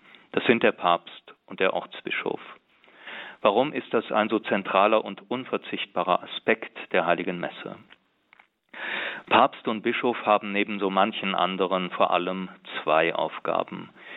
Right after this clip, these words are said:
Ihnen ist aufgetragen, den Glauben der Kirche, wie er seit zweitausend Jahren besteht, zu bewahren und ebenso die Einheit der Kirche. Der Ortsbischof hat beides, Einheit und rechten Glauben,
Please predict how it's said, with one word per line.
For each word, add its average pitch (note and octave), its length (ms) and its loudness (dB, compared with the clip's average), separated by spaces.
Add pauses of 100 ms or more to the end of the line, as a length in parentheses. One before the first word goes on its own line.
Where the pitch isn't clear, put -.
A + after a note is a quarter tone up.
(160)
Ihnen C3 280 4
ist - 320 -4
aufgetragen, F2+ 840 0
den F2+ 260 -2
Glauben F2+ 480 0
der D#2+ 140 -6
Kirche, A#2 640 -4
wie G2+ 80 4
er F#2+ 120 6
seit F#2 240 2 (120)
zweitausend G#2 520 0
Jahren E2 300 0
besteht, F#2 540 -2 (200)
zu F#2+ 100 -6
bewahren F2+ 680 2 (540)
und A#2 160 2
ebenso A2 580 4
die G2+ 380 0
Einheit G2 640 0 (280)
der E2 100 0
Kirche. - 600 -4 (600)
Der A#2 140 6
Ortsbischof - 840 0
hat - 220 0
beides, G#2 440 0 (220)
Einheit G2+ 640 0
und F#2+ 220 -8
rechten G2+ 340 -2
Glauben, F#2+ 520 2